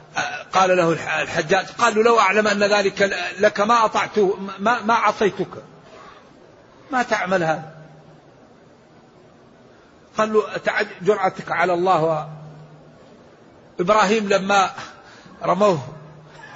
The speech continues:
جاء الملك قال له: 'منك لا أريد، أريد شيء من الله.' ذلك الله قال: 'كوني بردا.'"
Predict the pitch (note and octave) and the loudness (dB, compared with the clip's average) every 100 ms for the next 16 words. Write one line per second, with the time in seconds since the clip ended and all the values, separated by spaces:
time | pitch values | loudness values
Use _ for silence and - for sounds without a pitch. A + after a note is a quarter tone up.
0 | - F#3+ G3+ F#3+ F#3+ F#3+ F#3 - G3+ F#3+ | -2 2 4 2 2 0 0 -2 -2 0
1 | G3 G#3+ - G#3 F#3+ F#3 E3+ E3+ G3+ G#3+ | 0 0 2 2 2 2 0 0 -2 -2
2 | - G#3+ G3 G3 F3 E3 - - - - | 0 0 2 0 0 -2 -4 -10 -20 -20
3 | - - - - - - - _ _ - | -20 -20 -20 -20 -20 -20 -20 _ _ -20
4 | - - - _ _ - F3+ G3+ - F3+ | -20 -20 -20 _ _ -2 0 0 0 -2
5 | F#3+ F#3 - G#3 F#3+ - - - - - | 2 0 2 2 0 -4 -20 -20 -20 -20
6 | - F#3 G3+ G#3 G3 G3 F3 B3+ | -4 2 4 4 2 0 2 0